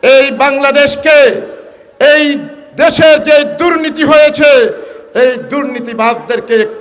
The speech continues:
লাল কার্ড দেখাতে হবে আগামী জাতীয় নির্বাচনের মাধ্যমে, ইনশাআল্লাহ। আজকে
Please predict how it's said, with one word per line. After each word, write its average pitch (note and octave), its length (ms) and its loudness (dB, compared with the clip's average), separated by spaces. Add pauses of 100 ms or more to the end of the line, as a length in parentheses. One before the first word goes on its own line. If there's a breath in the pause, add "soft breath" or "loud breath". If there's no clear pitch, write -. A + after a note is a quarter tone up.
(120)
লাল A3+ 440 0 (100)
কার্ড G#3+ 260 -2 (140)
দেখাতে A3+ 340 -2
হবে G3 220 -2
আগামী F#3 400 -6
জাতীয় F3+ 400 -4
নির্বাচনের E3+ 680 -8
মাধ্যমে, E3 400 -8
ইনশাআল্লাহ। C#3 540 -6 (1040)
আজকে B3+ 760 2